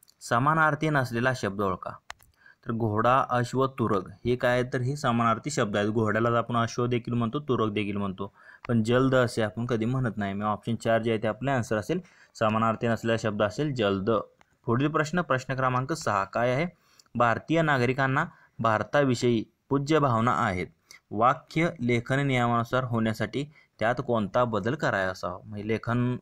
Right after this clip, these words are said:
न-, ग-, क्रमानुसार ते योग्य वाक्य होण्यासाठी त्यामध्ये कसा बदल हवा याला? तर नागरिकांना ऐवजी नागरिकांना, इथे ऑप्शन दोन मध्ये जे दिलंय, तर नागरिकांना इथे रीला कुठली? पहिली वेलांटी पाहिजे, म्हणून ते वाक्य शुद्ध होईल. म्हणजेच भारतीय नागरिकांना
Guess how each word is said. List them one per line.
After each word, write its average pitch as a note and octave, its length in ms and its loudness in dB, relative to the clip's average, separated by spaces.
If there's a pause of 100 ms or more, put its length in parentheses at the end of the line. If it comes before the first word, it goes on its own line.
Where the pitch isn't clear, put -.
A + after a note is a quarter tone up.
(140)
न-, A2+ 280 -2 (160)
ग-, A2 180 0 (100)
क्रमानुसार A2+ 540 0
ते B2 340 -4 (280)
योग्य A#2+ 240 0
वाक्य B2 300 2
होण्यासाठी A#2 460 0
त्यामध्ये A#2+ 300 -2
कसा B2 320 -2
बदल C3+ 240 2
हवा C3 300 2
याला? B2+ 160 2
तर D#3+ 140 -4 (360)
नागरिकांना B2+ 760 2
ऐवजी A#2+ 380 2
नागरिकांना, A#2 800 0 (200)
इथे A2 260 -4
ऑप्शन A#2+ 400 0
दोन A#2 220 2
मध्ये A#2 160 0
जे B2+ 120 0
दिलंय, G2 320 -2 (420)
तर A#2 60 -6
नागरिकांना B2 720 0
इथे D3 360 -2
रीला B2 380 0
कुठली? C#3+ 260 -4
पहिली C3 340 2
वेलांटी G#2 320 0
पाहिजे, G2 260 -10
म्हणून G#2 240 -2
ते B2+ 120 -6
वाक्य A#2+ 340 0
शुद्ध G#2+ 280 0
होईल. G2 220 0 (420)
म्हणजेच A2 360 -2 (120)
भारतीय A2 520 0
नागरिकांना B2+ 800 0